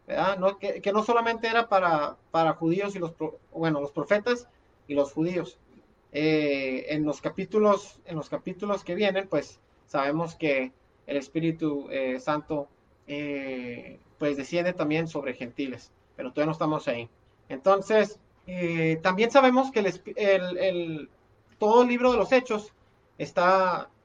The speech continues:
eh, escrito o fue escrito por Lucas. También sabemos que él era, eh, que era médico, entonces da muchos puntos de vista de aquel entonces médicas.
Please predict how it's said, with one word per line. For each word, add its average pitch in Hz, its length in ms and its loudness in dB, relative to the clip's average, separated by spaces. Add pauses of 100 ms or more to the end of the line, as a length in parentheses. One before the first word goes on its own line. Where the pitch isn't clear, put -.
(380)
eh, 156 480 -4
escrito 185 480 -2
o 190 60 -2
fue 190 160 2
escrito 185 540 -4 (380)
por 185 220 6
Lucas. 214 580 4 (300)
También 220 280 2
sabemos 247 420 4
que 190 200 4
él 196 120 4
era, 220 440 6 (420)
eh, 165 600 -2
que 160 80 0
era 202 120 6
médico, 208 600 0
entonces 196 640 0 (280)
da 196 140 4
muchos 262 360 0
puntos 262 760 2 (380)
de 175 220 2
vista 226 680 6 (400)
de 165 140 0
aquel 175 300 2
entonces 180 600 -4
médicas. 262 540 2